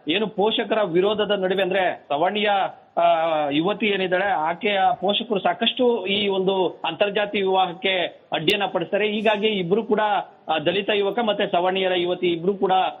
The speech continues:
ಮೂರು ದಿನಗಳ ಹಿಂದೆ, ಆ, ಓಡಿ ಹೋಗಿರ್ತಾರೆ. ಜೊತೆಗೆ ಇದು, ಇದಕ್ಕೆ ಸಂಬಂಧಪಟ್ಟಂತೆ ಗುಡಿಬಂಡೆ ಪೊಲೀಸ್ ಠಾಣೆಯಲ್ಲಿ ಪ್ರಕರಣ ದಾಖಲಾಗಿರುತ್ತೆ.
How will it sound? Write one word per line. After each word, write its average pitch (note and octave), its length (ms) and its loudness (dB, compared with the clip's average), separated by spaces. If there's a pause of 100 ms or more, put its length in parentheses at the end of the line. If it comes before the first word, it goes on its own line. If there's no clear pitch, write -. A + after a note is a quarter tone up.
(160)
ಮೂರು G#3+ 200 0
ದಿನಗಳ G3 280 0
ಹಿಂದೆ, F#3 560 0 (100)
ಆ, D#3+ 120 2
ಓಡಿ F#3 240 0
ಹೋಗಿರ್ತಾರೆ. F#3+ 480 0
ಜೊತೆಗೆ G3 600 -2
ಇದು, F#3 80 -2
ಇದಕ್ಕೆ F#3+ 400 -2
ಸಂಬಂಧಪಟ್ಟಂತೆ F#3+ 720 0
ಗುಡಿಬಂಡೆ E3+ 420 2
ಪೊಲೀಸ್ F3+ 320 0
ಠಾಣೆಯಲ್ಲಿ F3+ 300 2
ಪ್ರಕರಣ E3+ 440 0
ದಾಖಲಾಗಿರುತ್ತೆ. E3+ 840 -2